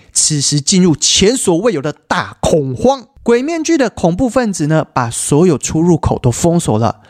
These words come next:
这些人所戴的鬼面具分别有十种颜色来区分自己。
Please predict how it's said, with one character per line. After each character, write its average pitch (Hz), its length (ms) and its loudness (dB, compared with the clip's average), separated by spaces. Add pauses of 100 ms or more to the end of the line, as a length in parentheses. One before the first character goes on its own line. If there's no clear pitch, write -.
(300)
这 165 140 2
些 165 180 2
人 135 300 2
所 143 240 0
戴 190 180 0
的 170 80 0
鬼 120 180 0
面 151 160 2
具 147 160 2
分 208 380 -2
别 131 200 0
有 117 120 0
十 151 400 0
种 120 220 -4
颜 110 180 -4
色 135 240 0 (240)
来 113 160 -2
区 131 240 0
分 131 180 0
自 135 140 2
己。 - 240 -4